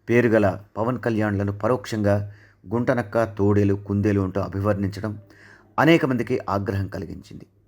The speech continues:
ఈ క్రమంలో ఓసారి శ్యామల నేపథ్యం ఏంటో చూద్దాం.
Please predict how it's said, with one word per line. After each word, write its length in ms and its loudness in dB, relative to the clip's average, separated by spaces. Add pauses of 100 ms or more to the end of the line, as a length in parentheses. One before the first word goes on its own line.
(220)
ఈ 120 6
క్రమంలో 640 0
ఓసారి 520 -2 (340)
శ్యామల 400 2
నేపథ్యం 480 -2
ఏంటో 200 -6
చూద్దాం. 400 -12